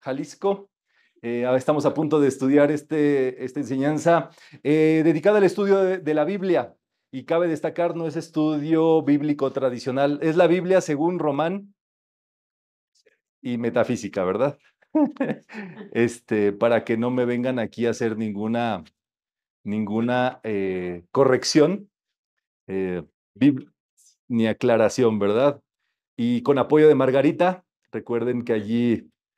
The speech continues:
este, se definen muchas cosas, eh, muy amorosas, sobre todo.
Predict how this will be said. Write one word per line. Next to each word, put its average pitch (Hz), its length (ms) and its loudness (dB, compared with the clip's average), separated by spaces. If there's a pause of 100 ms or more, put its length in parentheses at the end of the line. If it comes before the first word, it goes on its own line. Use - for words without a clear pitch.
(240)
este, 101 400 -4
se 110 160 -2
definen 123 400 4
muchas 123 340 0
cosas, - 580 -4 (540)
eh, 98 640 -2 (1400)
muy 131 220 4
amorosas, 139 840 2 (360)
sobre 117 300 -2
todo. 147 440 0